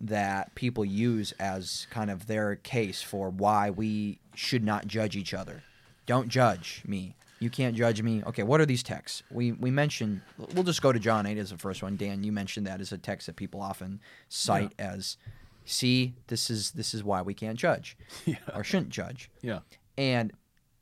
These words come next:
Speaker 1: and yeah, you just briefly mentioned it, Dan.
Speaker 2: Yeah, go ahead, hit it.
Speaker 1: You know, I mean, John eight,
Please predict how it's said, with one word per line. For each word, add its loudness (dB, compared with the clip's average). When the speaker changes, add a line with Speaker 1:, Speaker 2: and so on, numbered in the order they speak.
Speaker 1:
and 4
yeah, 6
you 2
just 0
briefly 2
mentioned -2
it, -4
Dan. -2
Speaker 2:
Yeah, 2
go 2
ahead, 2
hit 6
it. -4
Speaker 1:
You 2
know, 2
I 6
mean, 4
John 6
eight, -2